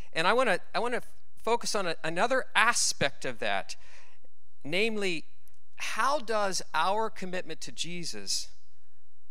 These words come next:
affect our conduct or our behavior? How does, how does my relationship with Jesus affect the way that I live,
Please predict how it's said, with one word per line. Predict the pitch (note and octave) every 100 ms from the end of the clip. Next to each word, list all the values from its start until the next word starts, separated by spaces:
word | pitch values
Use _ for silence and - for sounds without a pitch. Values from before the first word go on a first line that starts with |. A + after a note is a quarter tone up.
| -
affect | D3+ - E3 E3 - -
our | C#3
conduct | B2+ - D#3+ D#3+ D3+ A2 E2+ - - - - - - - - - - - - -
or | A#2 A#2
our |
behavior? | G#2+ G#2+ A#2+ B2 G#2 D#2 - - - - - - - - - - - - -
How | - A#3+
does, | D#4+ D#4+ - - -
how | C4
does | E4 B3
my | B3+ B3
relationship | G#3+ G#3+ A#3 - G3 G3+ G3
with | E3
Jesus | - F#3+ A3+ A3 D3 C#3 -
affect | C#3 - - F3+ - - - - - - -
the | C3
way | C3+ E3+ F3
that | D#3+
I | D3 C3+
live, | C3 D3 E3+ A#2+ F#2+